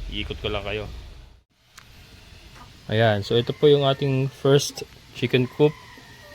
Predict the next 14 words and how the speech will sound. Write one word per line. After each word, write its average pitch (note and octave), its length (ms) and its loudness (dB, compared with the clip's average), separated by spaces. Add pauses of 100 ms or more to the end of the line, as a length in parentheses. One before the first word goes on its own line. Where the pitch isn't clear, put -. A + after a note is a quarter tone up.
(960)
Ito - 80 -10
yung G#2+ 160 0
ating A2+ 240 -2
mga, A2 240 -2 (1700)
ah, G#2 400 6 (400)
itlog B2 400 2
ngayon. B2+ 440 6
Hindi A2 120 -4
ko A#2 80 -2
pa C3 80 2
na-harvest. A#2+ 1040 2
Mamaya A2 400 2
mag-harvest G2+ 640 -2
tayo. G#2 480 -4